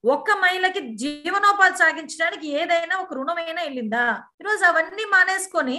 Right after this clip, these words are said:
చంద్రబాబు నాయుడు మీద పడతారేంటి, చంద్రబాబు నాయుడు గారి మీద పడతారేంటి? మాట్లాడితే మీరు ఏం చేశారో, మీరు ఏం చేయగలరో, మీరు ఏం చేయలేకపోతున్నారో అది సమాధానం చెప్పండి.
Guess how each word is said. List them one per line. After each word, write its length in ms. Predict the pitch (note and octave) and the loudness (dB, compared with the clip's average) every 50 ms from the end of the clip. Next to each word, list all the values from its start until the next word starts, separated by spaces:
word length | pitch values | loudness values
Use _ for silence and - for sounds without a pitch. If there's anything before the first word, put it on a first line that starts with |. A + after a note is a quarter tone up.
| A4 - _ _ _ _ | -8 -12 _ _ _ _
చంద్రబాబు 420 | - D#4+ E4 G#4 G#4 G#4 G#4 G4+ | -2 0 0 2 2 2 2 4
నాయుడు 260 | G#4 G4+ G4 G4+ G4 | 4 2 2 2 0
మీద 260 | G4+ G4 G4 F#4 D4 - | -2 -4 -4 -6 -2 0
పడతారేంటి, 440 | F#4 F#4 F#4+ F#4 F#4 F4+ F4+ F4+ | 0 2 4 4 2 2 2 -2
చంద్రబాబు 320 | - E4 D#4 E4 F4+ F#4 F#4 | -6 -6 -2 0 0 2 4
నాయుడు 160 | F#4 F4+ F#4 | 2 2 2
గారి 120 | F4+ F4+ | -2 -4
మీద 140 | F4+ F4+ - F4 | -6 -4 -2 -2
పడతారేంటి? 580 | E4+ E4+ E4+ F4 F4 E4+ E4+ E4 E4 E4 D#4+ - _ _ | 0 2 2 2 2 0 -4 -6 -10 -14 -14 -16 _ _
మాట్లాడితే 380 | B3 B3+ D4+ F4 G4+ G#4 G#4+ G4 | 2 4 4 4 4 2 0 -2
మీరు 300 | D#4 C#4 C#4+ E4 G#4+ A4 | -2 -2 -2 0 0 0
ఏం 260 | G#4 G4 G4 G#4 G#4 G4+ G#4+ | 0 0 -2 -2 -2 -2 -2
చేశారో, 420 | G#4 F#4+ F#4+ F#4+ F4 D#4+ D#4+ E4+ G4 G4 | -2 -2 0 0 0 2 2 2 0 -2
మీరు 200 | F#4+ F#4 D4+ C#4+ D4 D#4 | -6 -8 -8 -8 -6 -6
ఏం 120 | F4+ G#4 G4+ - G4 | -6 -8 -6 -4 -4
చేయగలరో, 500 | F4 F4 F4 E4+ E4 D4+ C#4+ C#4+ E4 F#4 | -2 0 4 4 4 4 4 2 2 2
మీరు 160 | F#4+ F#4 D4+ | 2 -2 -4
ఏం 200 | D4 D4 E4+ E4+ - - | -4 -4 -6 -6 -8 -6
చేయలేకపోతున్నారో 840 | D4 D4+ E4 F4+ F#4 F#4 F4+ D4 C4+ D#4 D4+ D4+ C#4 C#4 C4+ C#4+ F#4 A4+ - - _ _ _ - | -6 -2 2 2 2 2 0 -2 -2 -2 -4 -2 0 0 2 2 2 0 -2 -8 _ _ _ 2
అది 160 | C4 D#4 - A#4+ | 4 4 4 4
సమాధానం 500 | A#4+ A#4 G#4+ G#4+ G#4+ G#4+ G#4+ G#4 G4 - D4 | 4 4 4 6 6 6 6 4 4 0 -4
చెప్పండి. 360 | A3+ - - F#3 - - | -4 -4 -8 -14 -16 -18